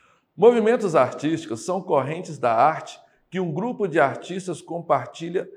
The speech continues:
a mes-, das mesmas ideias, tanto esteticamente quanto ideologicamente, e se unem com objetivos comuns.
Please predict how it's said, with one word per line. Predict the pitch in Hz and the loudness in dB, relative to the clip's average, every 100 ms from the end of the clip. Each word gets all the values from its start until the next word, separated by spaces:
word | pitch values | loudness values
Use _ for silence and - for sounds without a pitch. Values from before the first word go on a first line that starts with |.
| - _ - | -20 _ -2
a | 175 | -2
mes-, | 151 151 196 220 | 0 0 2 2
das | 202 202 143 | 2 0 0
mesmas | 147 214 240 196 202 185 | -4 -2 -2 -2 -4 -4
ideias, | 139 123 110 110 - _ _ _ _ | -2 0 0 -4 -10 _ _ _ _
tanto | - 277 277 | 2 2 2
esteticamente | 220 - 180 160 165 - 135 123 139 160 156 | -4 -2 4 4 4 -2 -2 -2 -4 -6 -10
quanto | - 160 165 160 | -4 -4 -4 -2
ideologicamente, | 170 160 147 151 147 196 196 147 147 117 - _ _ _ _ | 0 2 2 0 -2 -4 -2 -4 -6 -10 -18 _ _ _ _
e | 196 | -4
se | 196 202 | -2 -2
unem | 190 220 226 | -2 -2 -4
com | 214 233 | -6 0
objetivos | 220 202 185 175 180 190 196 | 0 0 -2 -2 -4 -8 -8
comuns. | - 254 233 160 147 | -4 -2 -2 -6 -8